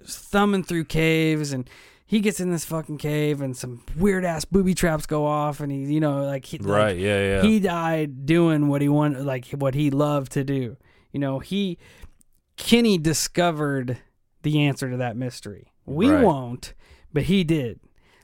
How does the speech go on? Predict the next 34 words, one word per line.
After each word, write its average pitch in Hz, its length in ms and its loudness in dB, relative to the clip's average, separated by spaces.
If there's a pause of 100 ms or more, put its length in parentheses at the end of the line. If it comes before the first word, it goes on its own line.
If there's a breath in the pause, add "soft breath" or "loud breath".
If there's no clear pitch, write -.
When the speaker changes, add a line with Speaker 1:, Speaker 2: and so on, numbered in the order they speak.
Speaker 1:
Like, 127 180 -8
that's 180 240 0
what 185 100 4
I 160 60 4
want 151 220 2
it 123 60 -8
to 131 60 -8
be. 127 100 -6
I 127 40 0
want 165 180 2
it 165 40 -6
to 156 40 -8
be 160 140 0
some, 143 320 -2 (400 loud breath)
some 139 220 -6
crashed 160 580 0
alien 160 400 4
U 156 140 4
F 139 160 -2
O 147 180 2
that's 143 200 -2
in 143 60 0
there 139 140 0
trying 143 240 0
to 139 40 -2
power 139 340 0
itself 131 360 -6
back 135 300 -8
up 127 260 -10
or 113 40 -8
Speaker 2:
Right, 95 260 2
Speaker 1:
some 95 80 0
shit. 123 180 -2
Speaker 2:
right, 87 180 -2